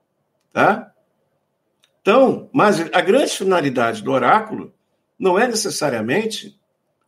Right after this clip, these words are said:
adivinhar. A grande função do oráculo é ampliar a percepção da consciência da pessoa. Então, quando o Ifá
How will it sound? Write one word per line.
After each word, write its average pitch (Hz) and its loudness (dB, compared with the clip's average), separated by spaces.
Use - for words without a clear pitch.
adivinhar. 202 -2
A 139 -2
grande 247 2
função 175 -4
do 127 -2
oráculo 127 -2
é 147 2
ampliar 220 4
a 220 2
percepção 196 -2
da 185 0
consciência 214 0
da - 2
pessoa. - -8
Então, 233 2
quando 233 0
o 220 -2
Ifá 139 -2